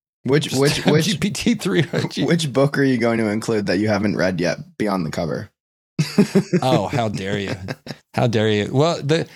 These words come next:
Speaker 2: the cool thing is, I don't know if you guys have noticed about our podcast, the downloads are going up week by week,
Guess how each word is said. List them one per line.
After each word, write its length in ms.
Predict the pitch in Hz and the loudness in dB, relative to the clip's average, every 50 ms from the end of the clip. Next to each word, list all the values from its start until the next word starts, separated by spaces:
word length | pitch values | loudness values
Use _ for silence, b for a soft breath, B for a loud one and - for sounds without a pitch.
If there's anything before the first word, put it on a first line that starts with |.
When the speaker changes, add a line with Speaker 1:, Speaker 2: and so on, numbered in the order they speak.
| B B - | B B -4
Speaker 2:
the 80 | - 131 | -2 0
cool 200 | - 240 269 302 | 0 0 0 2
thing 220 | - 254 202 165 | 2 2 4 4
is, 180 | 147 135 123 127 - | 4 2 2 2 0
I 60 | 127 | 0
don't 100 | 147 170 | 2 2
know 60 | 170 | 2
if 60 | 160 151 | 2 2
you 60 | 156 | 2
guys 220 | 147 156 143 131 120 | 2 2 2 2 2
have 120 | 127 113 | 0 0
noticed 280 | 120 127 131 127 117 - | 2 2 2 2 0 0
about 180 | 120 117 110 | 0 0 0
our 100 | 107 101 | 0 0
podcast, 580 | - - 123 120 120 - - 107 95 95 - - | 0 2 2 2 2 0 0 -2 -2 -2 -4 -4
the 100 | 117 107 | -4 -2
downloads 500 | 90 127 123 120 127 131 127 117 104 - | 0 2 2 2 2 2 0 0 0 0
are 60 | 117 | -2
going 300 | 98 117 110 107 104 104 | 0 0 0 0 0 0
up 180 | 104 95 - - | -2 -2 -2 -2
week 220 | 107 104 101 - | -4 -4 -2 -2
by 160 | - 101 95 | -2 -2 -2
week, 440 | 95 101 104 113 131 - - - | 0 0 0 0 -2 -4 -8 -16